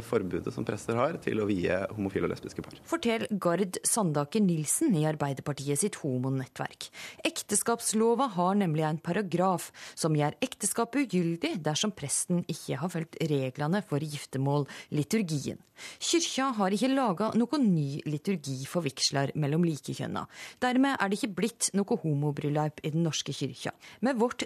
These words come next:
Speaker 2: nye vedtak blir det opp til kyrkja og prestene sjøl, sier Sandaker Nilsen.
Speaker 1: Dette vedtaket betyr at den norske kirke og prestene kan selv finne ut av om de ønsker å gifte homofile og lesbiske par, eh,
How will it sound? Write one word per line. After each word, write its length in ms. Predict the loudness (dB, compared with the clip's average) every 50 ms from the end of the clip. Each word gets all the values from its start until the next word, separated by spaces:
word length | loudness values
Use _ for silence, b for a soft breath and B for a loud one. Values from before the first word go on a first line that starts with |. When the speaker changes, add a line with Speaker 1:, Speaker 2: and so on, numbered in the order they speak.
| 2
Speaker 2:
nye 360 | 4 4 4 4 4 2 2 2
vedtak 560 | 2 0 -2 -4 -2 -4 -4 -4 -4 -8 -10 -10 -10
blir 240 | -4 0 0 0 0
det 80 | 0 -4
opp 200 | -4 -8 -10 -8
til 160 | -4 -4 -2 0
kyrkja 400 | 0 -2 -2 -2 -2 -2 -2 -2
og 120 | -2 -4 -2
prestene 420 | -2 -2 -2 -2 0 2 2 2 2
sjøl, 340 | 2 2 2 2 2 0 -2 -2
sier 280 | -2 0 0 0 0 0
Sandaker 540 | 0 0 0 0 0 -2 -4 -2 -6 -6 -2 -2
Nilsen. 420 | -2 -2 0 0 -2 -2 -2 -2 -6 -10 -12 -14 -10 -6
Speaker 1:
Dette 280 | -2 -2 -2 2 2 2
vedtaket 300 | 2 2 2 2 2 0
betyr 400 | -2 -2 0 0 0 0 0 -2
at 240 | -4 -4 -4 -2
den 140 | 0 2 2 2
norske 240 | 0 0 -4 -2
kirke 220 | -2 -2 -4 -4 -6
og 60 | -6
prestene 420 | -6 -8 -6 -6 -6 -6 -4 -6 -8 -8 -6
kan 140 | -6 -6 -2
selv 220 | 0 -2 -2 -2
finne 220 | -4 -4 -4 -4 -2
ut 100 | -2 -2
av 100 | -2 -2
om 120 | -2 -2 -2
de 120 | -2 -2 -2
ønsker 380 | -2 -6 -8 -6 -4 -2 -2 -2
å 240 | -2 -2 -2 -2 -2 -2
gifte 340 | -4 -6 -8 -10 -12 -8 -4
homofile 340 | -2 -2 0 0 0 0
og 60 | 0 -2
lesbiske 340 | -2 -4 -6 -8 -6 -2
par, 180 | -2 -2 -2 -2 B B B B B B B B B
eh, 220 | -2 0 0 0